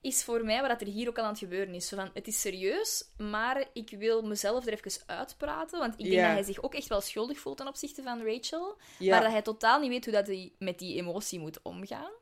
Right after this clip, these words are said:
Speaker 2: Nee.
Speaker 1: En ja, dat hij, dat hij gewoon zoiets heeft van, eh, "Ik, ik gooi er even wat humor bij en
Speaker 2: <laughs>
Speaker 1: dat maakt het allemaal wel goed."
Speaker 2: Ja, ja, ja. Nee, ik vind hem ook wel echt heel grappig.
Speaker 1: Ah, ja.
Speaker 2: God.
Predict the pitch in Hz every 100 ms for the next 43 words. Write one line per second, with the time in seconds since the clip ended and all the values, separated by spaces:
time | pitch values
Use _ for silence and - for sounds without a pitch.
0 | _ - 190 175 - - _ - 214 208
1 | 190 285 208 202 202 185 196 202 196 190
2 | 208 226 190 214 220 - 190 190 180 175
3 | 165 - - - - - - _ - -
4 | 196 190 190 180 170 190 247 254 220 240
5 | 285 196 180 170 185 _ _ - - 185
6 | - 185 175 185 - 185 175 151 175 196
7 | 180 180 _ _ _ _ _ _ _ _
8 | 175 170 165 156 151 147 - _ _ _
9 | - 208 170 - 214 185 170 180 143 135
10 | - 160 156 160 - - - - - -
11 | - 196 185 165 160 180 202 285